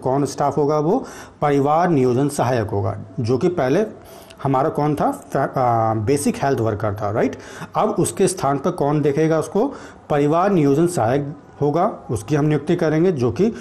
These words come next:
परिवार नियोजन कार्यक्रम को देखेगा, उसकी गतिविधि को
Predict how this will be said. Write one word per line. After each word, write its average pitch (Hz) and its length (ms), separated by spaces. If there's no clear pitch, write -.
परिवार 151 340
नियोजन 156 320
कार्यक्रम 123 420
को 214 200
देखेगा, 120 440
उसकी 104 200
गतिविधि 127 500
को 180 160